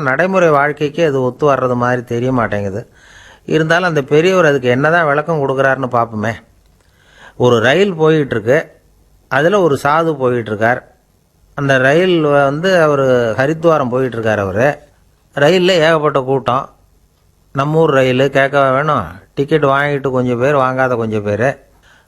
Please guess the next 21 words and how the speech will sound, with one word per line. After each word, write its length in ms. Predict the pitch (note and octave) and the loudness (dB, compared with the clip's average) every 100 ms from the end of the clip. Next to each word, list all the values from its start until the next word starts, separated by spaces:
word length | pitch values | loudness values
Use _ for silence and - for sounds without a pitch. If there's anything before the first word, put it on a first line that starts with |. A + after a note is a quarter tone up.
| - | -6
அது 160 | C#3+ | 0
என்னத்துக்கு 380 | C#3+ D3 C#3+ C3 | 2 2 0 0
அனாவசியமா 540 | B2+ C3 C3 B2+ C3 C3 | 0 0 -2 -4 -4 -4
டிக்கெட் 360 | A#2 A2 A#2+ A#2 | -4 -4 -2 -2
அப்படிங்கிற 380 | A#2 A#2+ A#2 | -2 -2 0
நினைப்புல 380 | A2+ A2+ A#2 A#2 | 0 -2 -2 -4
பாதி 280 | A2 A2 G#2+ | -2 -2 -2
பேர். 240 | G2+ A2+ B2 | -2 -2 -2
இந்த 200 | C3+ C3 | -2 -2
கூட்டத்துக்கு 600 | A#2+ E3 E3 E3 D3 C#3+ | 0 -2 -2 -2 -2 -4
மத்தியில 480 | C3+ C3+ C3 D3+ D3 | -2 -2 -2 0 2
அந்த 260 | G3+ E3+ | 0 0
சாதுவும் 500 | C#3+ D3 D#3+ D#3 D#3+ | 0 0 0 -2 -4
போயிட்டு 360 | C#3+ C3+ B2+ A2 | -2 -2 -2 -4
இருக்கிறார். 340 | A2 A#2 G#2 - _ _ _ _ _ _ _ _ | -2 0 0 -4 _ _ _ _ _ _ _ _
உட்கார்றதுக்காக 840 | D#3 D#3+ G3+ G3 F#3 E3 E3 E3+ F3+ | -2 2 4 4 2 -2 0 0 2
இருந்த 280 | F3+ E3 D#3 | -2 0 0
இடத்துல 340 | D3 D3 F#3+ | 0 0 2
ஒரு 160 | F#3+ D3+ | 2 2
ஆள் 140 | D#3+ | 0
படுத்திருக்கிறான். 640 | C3+ C3+ C3+ B2+ G#2+ G2+ | -2 -2 -2 -2 -2 -4